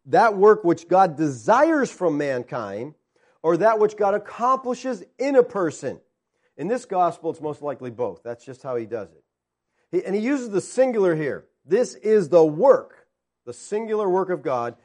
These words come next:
and the work of God is you trusting Christ. That's God's work.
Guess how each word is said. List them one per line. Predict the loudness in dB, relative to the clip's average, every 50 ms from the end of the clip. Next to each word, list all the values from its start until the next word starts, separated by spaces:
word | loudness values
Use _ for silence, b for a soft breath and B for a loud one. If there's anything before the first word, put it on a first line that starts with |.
| _ _ _ -14
and | -10 -8 -6
the | -6
work | 0 4 4 4 4 4
of | -6 -2
God | -2 0 0 2 0 -2 -4
is | -6 -12 -12 -12
you | -14 -14
trusting | -12 -8 -8 -8 -8 -8 -14 -18
Christ. | -16 -16 -18 -18 -18 _ _ _ _ _ _ _ _ _ _ _ _ _ _ _ _ _ _ _ _ _ _ _ _ _ _ _
That's | -14 -14 -14 -12 -8
God's | -6 -4 -4 -4 -2
work. | -2 -2 -2 -2 -8 _